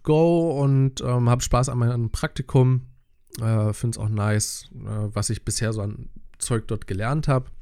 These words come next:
Hab damit auch viele neue Leute kennengelernt. Ähm, jetzt nicht so, wie ihr das vielleicht euch vorstellt. Auch schon im Büro, es sind insgesamt drei Leute, die ich oder so, also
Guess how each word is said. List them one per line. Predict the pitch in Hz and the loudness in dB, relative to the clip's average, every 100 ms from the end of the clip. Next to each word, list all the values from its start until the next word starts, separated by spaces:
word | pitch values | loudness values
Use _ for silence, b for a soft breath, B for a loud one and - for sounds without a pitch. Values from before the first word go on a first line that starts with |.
| - - - - - - - - | -18 -20 -20 -20 -20 -20 -18 0
Hab | 131 - | 0 2
damit | 123 127 | 2 0
auch | - | -4
viele | - 120 123 | -2 2 4
neue | 113 110 | 4 4
Leute | 139 202 160 | 2 0 -2
kennengelernt. | 147 131 120 113 110 113 - - | 0 2 4 4 2 0 -2 -4
Ähm, | 104 104 104 110 - | -2 0 -2 -2 -6
jetzt | - 107 143 | -6 2 8
nicht | 143 - | 8 8
so, | 135 139 120 | 6 6 4
wie | |
ihr | 131 143 | 0 2
das | 123 - | 2 2
vielleicht | 117 110 | 0 0
euch | 110 - | -4 0
vorstellt. | 131 135 - 123 117 B B B B B B | 2 2 4 2 2 B B B B B B
Auch | - 120 | -10 -8
schon | - 131 127 | -2 2 2
im | 113 | 2
Büro, | 101 113 113 | 0 2 2
es | 95 | 0
sind | 104 - | -4 -6
insgesamt | - - - 95 | -8 -10 -10 -10
drei | 87 92 | -6 -4
Leute, | 95 104 98 | -4 -4 -8
die | |
ich | 101 | -8
oder | 95 90 | -8 -8
so, | 87 - | -8 -12
also | - - | -10 -10